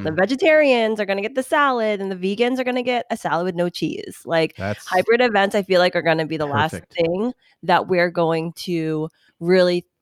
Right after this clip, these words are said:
Speaker 1: think about. And I really wish that there was, like, a course that people could take and get maybe certified and be a professional in this, and to kind of help out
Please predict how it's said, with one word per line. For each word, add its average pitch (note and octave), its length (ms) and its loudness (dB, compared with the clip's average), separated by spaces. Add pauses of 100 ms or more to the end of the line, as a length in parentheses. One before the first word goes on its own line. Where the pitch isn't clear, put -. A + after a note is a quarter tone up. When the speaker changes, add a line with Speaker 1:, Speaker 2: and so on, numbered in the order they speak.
Speaker 1:
think F#3 200 0
about. C3+ 380 -4
And G3 120 -4
I F#3+ 40 -2
really A#3 460 -4
wish F#3+ 300 0
that F#3+ 100 -8
there F3 100 0
was, E3+ 160 -6
like, E3 160 -6
a - 60 -12
course F#3 600 -2
that F3 180 -6
people E3+ 260 -6
could D3+ 200 -8
take A3+ 380 -4
and D#3+ 100 -12
get E3+ 160 -10
maybe E3 200 -6
certified B3+ 680 -2
and F3+ 180 -6
be E3+ 260 -4
a D3+ 180 -2 (460)
professional A#3 680 -4
in C4+ 160 -2
this, C#4+ 220 0
and F#3+ 140 -4 (280)
to A3 100 -6
kind G#3 280 0
of F#3+ 140 4 (500)
help G#3+ 480 0 (100)
out F3+ 440 4